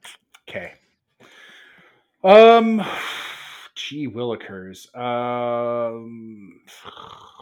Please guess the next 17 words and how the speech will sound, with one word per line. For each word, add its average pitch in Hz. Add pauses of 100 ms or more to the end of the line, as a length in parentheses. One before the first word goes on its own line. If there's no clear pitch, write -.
(1600)
we 131
already 226
killed 180
all 165
the -
Setites, 90
like, -
the 90
snake 117
vampires, 139
so 110
you 104
can't 151
point 139
us 131
towards 131
them. 90